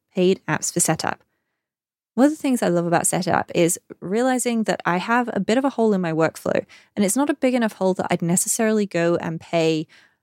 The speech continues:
however much money for, for an app that I just want to try out, but the free trial doesn't really let you do a lot. But there's something in Setup that solves it perfectly. And I found a number of these tools in various different ways on Setup because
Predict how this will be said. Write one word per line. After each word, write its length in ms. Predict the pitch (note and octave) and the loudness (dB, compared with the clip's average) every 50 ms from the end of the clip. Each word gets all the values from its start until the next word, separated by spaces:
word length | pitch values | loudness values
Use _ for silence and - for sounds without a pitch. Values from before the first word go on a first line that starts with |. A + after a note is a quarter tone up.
| _ _ - | _ _ -16
however 440 | - - G3 G#3 G#3+ A3 G3+ G3+ F#3+ | -8 -4 0 0 2 2 0 -2 -4
much 240 | F#3+ F3 - - - | -4 -6 -6 -4 -2
money 240 | F3 E3+ E3 E3 E3 | 0 2 2 0 -2
for, 320 | - - E3 D#3 D3+ D#3+ | -2 -2 0 0 0 0
for 220 | - - D#3+ D3+ | -2 -2 -2 0
an 120 | D3+ D3 - - | -2 -2 -2 0
app 280 | E3+ D3+ D3 - - - - - | 0 0 0 -2 -6 -14 -10 -8
that 320 | F#3+ E3+ E3+ C#3 - - _ _ - | -2 2 2 2 0 -2 _ _ -14
I 100 | - - | -10 -6
just 240 | - - G3+ - - | -4 -4 -4 -2 0
want 120 | A#3 A3 | 2 2
to 40 | G#3 | 2
try 320 | - - - G3 F#3+ F#3 F#3 | 0 -2 -4 -2 -2 0 2
out, 280 | F#3+ F#3+ F#3+ - - _ _ | 2 2 0 0 -4 _ _
but 180 | - F#3 - - - | 2 2 2 2 -2
the 80 | - F3+ | -6 -4
free 240 | - - F3 E3 D#3+ | -4 -4 -4 -4 -2
trial 220 | - D#3+ D3 D3 | 0 0 0 0
doesn't 200 | - E3 F#3+ - | -2 -4 -4 -4
really 220 | - - - - - | -2 0 0 2 2
let 140 | - - | 0 -2
you 100 | - F3 | -2 -4
do 160 | F3 F#3+ G#3 F#3+ | -2 0 0 2
a 20 | |
lot. 280 | D#3+ D#3 D3+ D3 - _ _ _ _ _ _ _ _ _ _ - | 2 2 0 -2 -4 _ _ _ _ _ _ _ _ _ _ -2
But 140 | F3+ F3+ | -2 0
there's 120 | G3 G3 F#3+ | 0 0 -2
something 260 | - A3+ A3 - B3+ | -2 -2 -2 0 0
in 100 | A3+ F#3 | 0 2
Setup 380 | - - D#3+ - - - - - | 0 -2 -4 -4 -2 -4 -4 -4
that 100 | - - | -4 -2
solves 260 | - - D#3 D3 - | 0 0 0 0 -2
it 120 | - - - | -4 -4 -4
perfectly. 500 | - - - - - - - - - _ _ _ _ _ _ _ _ _ _ | -4 -4 -4 -4 -8 -12 -12 -12 -14 _ _ _ _ _ _ _ _ _ _
And 320 | F#3 G3 G3+ G3+ G#3 - - _ _ _ _ _ - | -2 0 0 0 0 -2 -6 _ _ _ _ _ -2
I 100 | G3 G3 | -2 -2
found 300 | - - C#4 D#4 D4+ C#4 | 0 -2 -2 -2 0 0
a 60 | G#3 | 0
number 380 | F#3+ F3+ G3+ G#3+ A3+ A3+ G3 | 0 2 2 0 2 2 0
of 100 | F#3 F#3 | 0 -2
these 200 | - G3+ F#3 - | -2 -2 -4 -4
tools 480 | - - A3 G#3 F3+ D#3+ D3+ D#3 - - _ _ _ _ _ - | -2 0 2 2 2 2 0 -2 -6 -10 _ _ _ _ _ -2
in 260 | F3+ F#3 F3+ F3+ F3 | 0 2 2 2 0
various 560 | E3+ D#3+ E3+ F3+ F#3+ A3+ B3 A#3 F#3+ F3 - | 0 0 0 0 0 0 0 0 0 0 -2
different 240 | - E3+ - D#3+ - | -4 -6 -6 -4 -2
ways 380 | E3 F3 E3 D3 C#3+ C#3 - - _ _ _ _ _ _ - | 0 0 2 2 0 -2 -4 -10 _ _ _ _ _ _ -4
on 160 | - F#3+ G3 | -2 -2 0
Setup 460 | G3 - A3 A3 - - - - _ _ _ _ _ _ _ _ | 2 0 0 0 0 -2 -2 -4 _ _ _ _ _ _ _ _
because 500 | G#3+ G3+ - G3 G3 G3 G3 - - | -8 -4 -2 0 0 0 -2 -4 -8